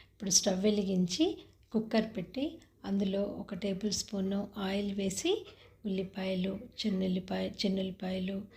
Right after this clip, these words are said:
పచ్చిమిరపకాయలు వేసి ఒకసారి గరిటెతో బాగా కలయబెట్టుకోవాలండి. కలయబెట్టిన తర్వాత ఈ రెసిపీ చాలా బాగుంటుందండి. మీకు కనుక నచ్చినట్లయితే లైక్ చేయండి. ఇది బాగుంటే కామెంట్ సెక్షన్లో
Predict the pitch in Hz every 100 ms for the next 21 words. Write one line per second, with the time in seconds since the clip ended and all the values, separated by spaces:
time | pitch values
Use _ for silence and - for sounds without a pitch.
0 | - - 208 185 - 208 - - 190 185
1 | 190 185 180 311 370 - - - - 220
2 | 175 - 190 185 190 185 180 180 196 180
3 | 180 180 - 180 185 185 180 - - 190
4 | 190 180 202 311 339 - - - - 190
5 | 190 185 180 185 180 180 180 180 175 190
6 | 185 - - - - - - _ _ _
7 | - _ _ _ _ _ - - _ -
8 | - _ - - 226 214 - - 233 226
9 | 185 190 214 208 208 202 185 196 196 180
10 | 180 185 - - - - 214 214 196 196
11 | 226 208 185 - 233 226 196 185 214 196
12 | 190 185 - 208 202 202 208 - - -
13 | _ - _ _ - - 208 202 190 196
14 | 202 202 214 214 208 196 208 208 220 -
15 | 220 208 214